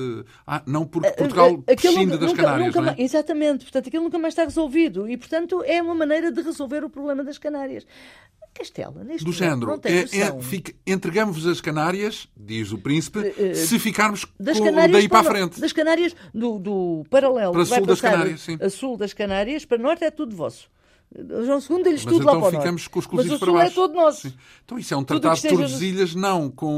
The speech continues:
Speaker 1: uma
Speaker 2: Porquê, porquê é que eu lhe disse isto? Porque nós falamos sempre
Speaker 1: com
Speaker 2: do Tratado de
Speaker 1: longitude.
Speaker 2: Tordesilhas, eh, com, como
Speaker 1: Este
Speaker 2: aquele
Speaker 1: a oeste.
Speaker 2: tratado que dividiu o mundo.
Speaker 1: Eh, numa, eh,
Speaker 2: Mas
Speaker 1: em metades, este a oeste.
Speaker 2: Mas, mas sabe uma
Speaker 1: Esta
Speaker 2: coisa?
Speaker 1: divide norte-sul, não é?
Speaker 2: Mas sabe uma coisa? O Tratado de Tordesilhas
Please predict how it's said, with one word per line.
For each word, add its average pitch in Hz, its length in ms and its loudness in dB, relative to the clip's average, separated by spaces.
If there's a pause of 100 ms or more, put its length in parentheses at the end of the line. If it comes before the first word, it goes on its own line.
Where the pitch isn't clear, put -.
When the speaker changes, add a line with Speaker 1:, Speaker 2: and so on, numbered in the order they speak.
(540)
Speaker 1:
uma 139 260 -2
Speaker 2:
Porquê, - 120 2 (100)
porquê - 200 -2
é 254 60 0
que 269 100 -6
eu 269 40 -4
lhe 240 80 -8
disse 233 340 -8
isto? - 200 -12
Porque 220 200 -12
nós 269 160 -4
falamos 254 360 -6
sempre 247 180 -6
Speaker 1:
com 127 160 -4
Speaker 2:
do - 20 -2
Tratado 151 140 0
de 135 100 -4
Speaker 1:
longitude. 175 200 -2
Speaker 2:
Tordesilhas, 190 640 -8 (320)
eh, 214 140 -6
com, 202 580 -4
como 185 340 -4
Speaker 1:
Este 151 80 -2
Speaker 2:
aquele - 160 0
Speaker 1:
a - 40 0
oeste. 120 200 -2
Speaker 2:
tratado 233 220 -2
que 247 80 -10
dividiu 240 420 -8
o - 20 -6
mundo. 220 380 -10 (400)
Speaker 1:
Eh, 117 280 -14
numa, 156 280 0
eh, 127 340 -4 (100)
Speaker 2:
Mas 269 280 2
Speaker 1:
em 156 80 0
metades, 175 480 0
este 185 240 -4
a - 20 -2
oeste. 185 360 -4
Speaker 2:
Mas, 339 180 -4
mas 349 160 -4
sabe 320 160 2
uma 175 40 0
Speaker 1:
Esta 277 160 0
Speaker 2:
coisa? 160 120 2
Speaker 1:
divide 165 260 -4
norte-sul, 190 520 -4
não 127 100 -4
é? - 20 0
Speaker 2:
Mas 139 80 -2
sabe 240 180 -2
uma 233 100 -6
coisa? 190 300 -4
O 233 140 -10
Tratado 262 360 -6
de - 60 -20
Tordesilhas 185 720 -10